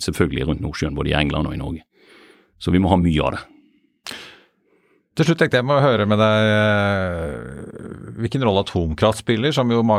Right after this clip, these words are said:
Speaker 2: veldig mange plutselig har begynt å få øynene opp for å snakke om igjen. Men nå har jo faktisk dette famøse, eh, må jeg uttale det riktig da, eh, Olkiluoto tre-anlegget til finnene åpnet, fjorten år forsinket, eh, riktig nok, og langt dyrere enn først, eh, planlagt.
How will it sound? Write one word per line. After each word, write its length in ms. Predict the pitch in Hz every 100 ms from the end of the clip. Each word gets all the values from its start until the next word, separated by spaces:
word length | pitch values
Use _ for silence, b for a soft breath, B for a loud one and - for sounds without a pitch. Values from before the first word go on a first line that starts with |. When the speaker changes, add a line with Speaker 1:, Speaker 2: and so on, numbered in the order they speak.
| 107
Speaker 2:
veldig 160 | 101 107
mange 280 | 98 90 92
plutselig 300 | 95 - 95
har 80 | 90
begynt 180 | 80
å 200 | - - -
få 140 | 110 98
øynene 240 | 90 90
opp 100 | 87
for 160 | - 95
å 80 | 95
snakke 320 | - 98 90
om 80 | 87
igjen. 160 | 117 127
Men 80 | 120
nå 60 | 104
har 160 | 98
jo 60 | 175
faktisk 300 | 135 - 107
dette 220 | 98 98 101
famøse, 400 | 95 87 - 98
eh, 880 | 95 98 95 95 95 92 92 - B B B
må 140 | 95
jeg 80 | 87
uttale 240 | - 87 87
det 60 |
riktig 160 | - 131
da, 80 | 113 B B B B B -
eh, 80 | 92
Olkiluoto 720 | 104 78 107 101 92 82 110 104
tre-anlegget 1040 | - 92 92 95 95 95 92 92 92 90 113
til 80 |
finnene 560 | 104 104 80 92 98 98 92
åpnet, 320 | 113 - 143
fjorten 320 | 156 127 117
år 60 | 104
forsinket, 560 | 117 104 90 123 120 107
eh, 540 | 117 117 113 113 113 110
riktig 160 | 110 123
nok, 160 | 131
og 140 | 127 110
langt 140 | 101
dyrere 220 | 110 92 101
enn 20 |
først, 400 | 104 92 - 95
eh, 800 | 101 101 101 98 98 95 98 98 -
planlagt. 640 | 113 78 80 117 -